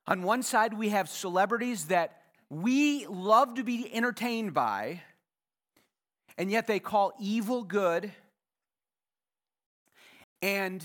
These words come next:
they call good evil. They mock and do mockery to the, God's glorious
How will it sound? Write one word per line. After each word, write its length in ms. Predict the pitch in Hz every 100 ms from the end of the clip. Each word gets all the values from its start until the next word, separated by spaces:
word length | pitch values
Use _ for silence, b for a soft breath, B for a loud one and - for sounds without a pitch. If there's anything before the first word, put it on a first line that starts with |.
| 165
they 120 | 185
call 340 | 190 208 185 151
good 420 | 131 185 190 202
evil. 520 | 185 180 180 123 104 - - _ _ _ _ _ _ _ b b b _ _ _ _ _ _
They 440 | 143 190 185 175 160
mock 600 | 156 170 175 190 247 - - - _ 170
and 380 | 180 175 165
do 120 | 143 180
mockery 680 | 180 190 226 - 190 180
to 260 | 185 - 180 B B _ _ -
the, 100 | 143 - _ _ _ _ b _ _ _ _ _ _
God's 420 | 131 151 190 196 135
glorious 880 | - 165 165 196 220 233 214 -